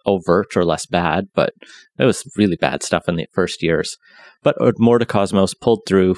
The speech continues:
fourteen to twelve over John Robson. He, he's gonna face off against Charles Semlin in the next round, who handily beat George Walcombe twelve to six. We're gonna get more votes in there as we get into the later rounds. These are the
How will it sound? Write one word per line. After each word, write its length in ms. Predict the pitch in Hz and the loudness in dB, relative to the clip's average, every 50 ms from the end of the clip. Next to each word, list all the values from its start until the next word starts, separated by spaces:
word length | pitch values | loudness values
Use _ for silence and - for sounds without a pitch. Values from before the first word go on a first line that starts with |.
| - - | -4 -2
fourteen 420 | - 107 101 - - - 104 95 92 | 0 0 0 0 0 0 0 2 2
to 60 | 90 | 0
twelve 360 | - - - 160 - 85 82 | -2 0 0 0 0 0 0
over 180 | 170 - 160 85 | -2 -4 -4 -4
John 260 | - 87 80 78 78 | -2 -2 -2 -2 -2
Robson. 460 | 78 78 - - - - - - 156 - - _ _ _ _ _ _ _ _ _ _ | -4 -4 -4 -4 -4 -4 -6 -6 -6 -10 -14 _ _ _ _ _ _ _ _ _ _
He, 160 | - - - | -6 -6 0
he's 180 | - 113 104 - | 0 0 0 2
gonna 180 | - 107 98 | 0 0 0
face 280 | - - 104 98 95 - | 0 0 0 0 2 0
off 200 | 101 95 101 - | 0 -2 0 -2
against 280 | 101 92 87 - - - | -2 -2 -2 -2 -2 -2
Charles 260 | - 95 90 85 - | 0 0 0 0 -2
Semlin 440 | - - 104 107 110 110 110 110 104 | -2 -2 0 2 2 2 2 2 2
in 80 | 101 | 2
the 60 | 101 | 2
next 260 | 98 90 - - - 98 | 2 0 -2 -2 -2 -2
round, 240 | 90 95 98 95 | 0 0 0 0
who 300 | - 95 87 82 80 - - - - - - - - - _ _ _ _ | 0 0 0 0 0 -4 -6 -12 -20 -20 -20 -20 -20 -20 _ _ _ _
handily 500 | - - 107 107 - - 104 104 98 87 - | -4 0 0 2 2 2 2 2 2 0 0
beat 220 | - 98 95 - - - _ _ _ _ _ - | 0 0 0 -2 -6 -16 _ _ _ _ _ -2
George 300 | - 98 92 87 - - | 0 2 2 2 0 0
Walcombe 460 | 92 90 90 90 - - 98 92 - | -2 0 0 0 0 0 0 0 0
twelve 280 | - - 82 80 82 - | -2 -2 -2 -2 -2 -4
to 80 | - - | -8 -6
six. 500 | - - 117 - - - - - - _ _ _ _ _ _ - | -2 -2 -2 -2 -4 -8 -10 -10 -12 _ _ _ _ _ _ -2
We're 80 | - 139 | 0 0
gonna 160 | 135 143 127 | 0 2 0
get 120 | 110 95 - | 0 0 0
more 160 | 104 95 87 | 0 0 2
votes 300 | 82 92 87 85 - - | 2 0 0 0 0 -2
in 140 | 87 85 85 | -2 0 0
there 240 | 85 82 80 80 | 0 0 2 0
as 200 | 76 78 - - | 0 0 -2 -2
we 120 | 95 87 78 | -4 -4 -2
get 180 | - 87 82 | 0 -2 -2
into 240 | 82 82 82 - 87 | -2 -4 -4 -4 -4
the 80 | 82 82 | -4 -2
later 300 | 80 80 80 80 80 78 | -2 -2 0 0 -2 -2
rounds. 340 | 78 76 76 78 80 - - | -2 -2 -2 -4 -4 -4 -4
These 160 | 85 78 82 | -4 -2 -2
are 60 | 80 | 0
the 200 | 78 78 76 - | 0 0 -2 -2